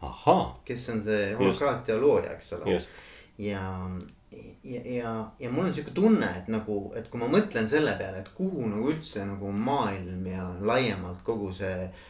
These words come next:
Speaker 2: noh, ütleme, kui me vaatame seda rohelist liikumist või, või suutlikkuse
Speaker 1: Mhm.
Speaker 2: liikumist, eks ole, noh, ühelt poolt, eks ju. Mulle tundub nagu, kui me juhtimises vaataks nagu tuleviku perspektiivi, et siis, siis mulle tundub, et juhtimine liigub ka rohkem nagu, nagu noh,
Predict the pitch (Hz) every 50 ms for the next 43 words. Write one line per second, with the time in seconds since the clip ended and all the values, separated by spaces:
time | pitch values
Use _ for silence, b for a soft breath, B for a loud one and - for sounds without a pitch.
0 | B B B 127 123 127 - 151 156 - 110 101 104 101 - - - 107 113 120
1 | 117 123 131 127 127 110 104 95 107 107 113 135 147 151 120 95 95 98 - -
2 | 104 110 98 - 95 92 92 - - 101 101 104 104 107 107 147 151 151 151 101
3 | 87 87 98 101 104 107 92 101 104 101 98 - 101 98 95 95 - - 92 -
4 | - - 95 90 90 92 92 95 95 95 110 120 127 110 - - - - 92 92
5 | - - - - - - 92 B B B B B - 123 123 123 117 147 143 127
6 | 107 104 95 104 101 104 107 113 160 214 220 - - - 92 95 92 95 104 98
7 | - - 104 - - 101 104 107 120 120 117 98 98 95 - - 95 101 - -
8 | - 92 - - 101 98 95 95 92 B B B B B B 214 214 - - 214
9 | 208 - - - 110 110 107 117 107 110 107 - - 180 180 143 110 - 98 98
10 | - - 139 147 143 - - 104 104 101 101 107 113 113 104 101 95 - - 139
11 | 135 127 127 143 147 - - - 101 95 98 95 B B B B B - 107 107
12 | - 104 107 - 107 110 101 104 107 107 107